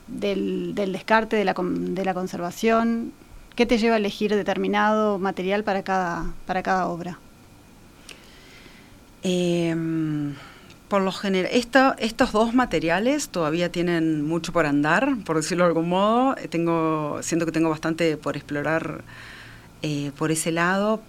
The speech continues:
Speaker 2: pero, mm, eh, mi abordaje con cada uno de los proyectos son como investigaciones en donde no tengo predeterminado con qué material va a ser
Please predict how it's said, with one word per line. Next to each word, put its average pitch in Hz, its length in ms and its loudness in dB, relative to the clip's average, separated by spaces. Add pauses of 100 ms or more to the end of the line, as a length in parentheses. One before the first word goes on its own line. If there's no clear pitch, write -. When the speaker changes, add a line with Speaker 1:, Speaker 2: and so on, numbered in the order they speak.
(140)
Speaker 2:
pero, 156 680 0
mm, 151 480 -4 (1160)
eh, 151 800 -2 (340)
mi 190 140 4
abordaje 185 760 2
con 165 300 -2
cada 170 220 0
uno 175 160 -2
de 165 80 -2
los 156 140 -6
proyectos 196 880 -4 (340)
son 190 260 -4
como 165 540 -2 (380)
investigaciones 214 1400 0 (480)
en 180 260 2
donde 165 640 0
no 202 160 0
tengo 226 320 0
predeterminado 165 920 2
con 143 220 -2
qué 175 180 -2
material 170 720 0
va 208 140 2
a 160 60 -4
ser 220 440 0